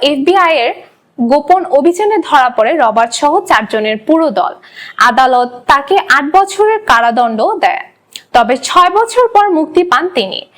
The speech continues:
প্রেমিকা ফাউলারকে দেওয়া হয় গৃহবন্দী সমাজসেবা ও জরিমানার শাস্তি। আরেক সহযোগীর ছয় বছরের জেল হয়। জেলে থাকাকালে রবার্ট সাতশো পৃষ্ঠার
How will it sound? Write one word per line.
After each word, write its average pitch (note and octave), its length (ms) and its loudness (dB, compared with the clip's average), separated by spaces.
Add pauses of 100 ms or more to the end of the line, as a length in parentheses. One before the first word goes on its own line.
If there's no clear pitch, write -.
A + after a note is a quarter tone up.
(220)
প্রেমিকা C#4 400 0
ফাউলারকে F4+ 600 2
দেওয়া E4 240 2
হয় D#4+ 260 0 (160)
গৃহবন্দী E4+ 560 0
সমাজসেবা C#4 840 -2
ও G#3 240 -2 (360)
জরিমানার D#4+ 540 0
শাস্তি। - 580 -4 (800)
আরেক F4+ 280 0
সহযোগীর G4+ 720 0 (140)
ছয় D#4+ 280 2
বছরের E4 500 0
জেল G#3+ 260 0
হয়। - 280 -8 (640)
জেলে E4 300 0
থাকাকালে G4+ 580 0
রবার্ট G#3+ 420 0
সাতশো E4+ 500 -2
পৃষ্ঠার D#4+ 460 0